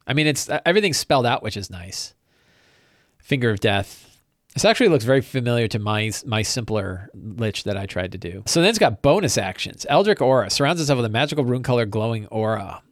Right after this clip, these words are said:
right? So the nice thing is, like, you could, you could run a Lich, and even if your characters are weaker, you could just skip, like, the Finger of Death, power, you know, skip these big spells. Skip Power Word Stun, skip Finger of Death, skip Disintegrate,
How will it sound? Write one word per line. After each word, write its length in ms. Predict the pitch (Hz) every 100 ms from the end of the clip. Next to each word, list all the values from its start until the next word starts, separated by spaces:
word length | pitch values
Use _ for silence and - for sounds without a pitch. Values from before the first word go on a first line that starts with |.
| _ -
right? 340 | 110 104 101 - - _ -
So 180 | 202
the 100 | 185
nice 240 | 185 247 -
thing 100 | 226
is, 140 | 143
like, 160 | 151 143
you 120 | 240
could, 320 | 285 202 127
you 120 | 185
could 160 | 220 226
run 240 | 160 175
a 60 | 180
Lich, 420 | 131 147 127 -
and 160 | 131 143
even 180 | 165 151
if 80 |
your 100 | 151
characters 460 | - 143 143 147 120
are 80 | 120
weaker, 340 | 113 143 120
you 180 | 113 131
could 120 | 131
just 240 | 127 - -
skip, 320 | - 160 -
like, 160 | 117
the 80 | -
Finger 380 | - 139 123 123
of 140 | 107
Death, 280 | 127 117 -
power, 300 | 131 117 120
you 100 | 127
know, 60 | 110
skip 260 | - 180
these 220 | - 123 -
big 320 | 120 135 110
spells. 680 | - 117 104 92 - - -
Skip 300 | - 175 -
Power 220 | 147 131
Word 160 | 127 110
Stun, 420 | 113 107 104 - -
skip 300 | - 160 -
Finger 220 | 135 120
of 100 | 101
Death, 340 | 104 101 - _ _ _
skip 260 | - 170
Disintegrate, 540 | 135 117 127 107 101